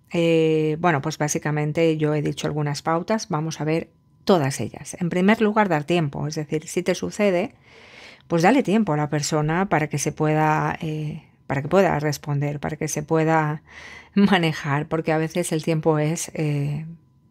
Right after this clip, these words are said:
escaso o inexistente.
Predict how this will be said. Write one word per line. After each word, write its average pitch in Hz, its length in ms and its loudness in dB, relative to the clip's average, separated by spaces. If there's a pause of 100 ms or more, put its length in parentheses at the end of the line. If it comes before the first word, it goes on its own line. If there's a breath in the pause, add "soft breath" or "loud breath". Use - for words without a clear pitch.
(680)
escaso 185 640 2
o 170 160 6
inexistente. 160 840 -2